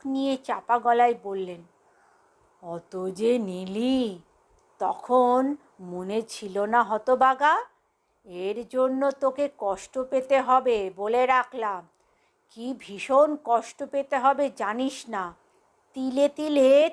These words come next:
তোকে।" ওই রে, এলো বুঝি। বিদ্যুতের মতো বুড়ো আং-, লোকটি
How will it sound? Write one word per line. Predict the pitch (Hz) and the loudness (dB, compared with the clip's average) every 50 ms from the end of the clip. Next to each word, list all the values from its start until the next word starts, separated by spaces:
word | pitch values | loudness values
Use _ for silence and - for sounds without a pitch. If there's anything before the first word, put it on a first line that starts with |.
| - | 0
তোকে।" | 277 269 262 262 262 285 285 269 254 254 277 311 440 - - _ _ _ _ _ _ _ _ - | -2 -2 -2 -2 -4 -4 0 2 2 4 4 2 0 -2 -8 _ _ _ _ _ _ _ _ -10
ওই | 220 208 214 226 233 220 | -6 -4 -4 -4 -4 -6
রে, | 180 208 240 277 311 339 320 277 226 - _ _ _ _ _ - | -4 0 2 2 4 4 4 2 0 -4 _ _ _ _ _ -14
এলো | 202 196 190 196 208 208 | -10 -10 -8 -6 -6 -8
বুঝি। | 190 180 190 185 - - 175 170 175 - _ _ _ _ _ _ _ _ _ _ _ _ _ _ _ _ _ _ _ _ _ _ _ _ _ _ _ | -8 -8 -14 -14 -14 -16 -20 -20 -20 -20 _ _ _ _ _ _ _ _ _ _ _ _ _ _ _ _ _ _ _ _ _ _ _ _ _ _ _
বিদ্যুতের | 220 202 - 269 277 277 - 302 302 277 330 330 320 | -20 -14 -10 -10 -10 -10 -10 -12 -10 -6 -6 -4 -2
মতো | 320 330 330 330 - 233 240 269 349 - _ _ _ _ - | -2 -4 -4 -2 0 0 0 0 -2 -6 _ _ _ _ -20
বুড়ো | 175 _ 208 214 233 254 269 285 | -20 _ -16 -10 -2 2 4 6
আং-, | 285 247 233 226 247 - | 6 4 2 -2 -8 -16
লোকটি | 247 214 208 233 254 254 - _ _ - 262 233 233 240 | -14 -8 -4 -4 -4 -4 -6 _ _ -14 -12 -12 -12 -14